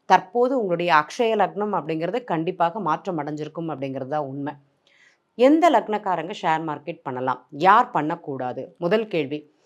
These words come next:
"யாரை பார்த்தாலும் பண்ணக்கூடாதுங்கிறீங்க?" அப்படின்னு ஒரு கேள்வி இருக்கும்.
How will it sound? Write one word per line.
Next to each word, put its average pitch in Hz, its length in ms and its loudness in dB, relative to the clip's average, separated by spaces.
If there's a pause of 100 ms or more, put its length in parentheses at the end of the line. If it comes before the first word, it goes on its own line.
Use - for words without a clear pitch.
(200)
"யாரை 156 320 4
பார்த்தாலும் 185 420 -2
பண்ணக்கூடாதுங்கிறீங்க?" 151 880 -4
அப்படின்னு 143 440 -10
ஒரு 160 160 -6
கேள்வி 143 340 -8
இருக்கும். 135 320 -12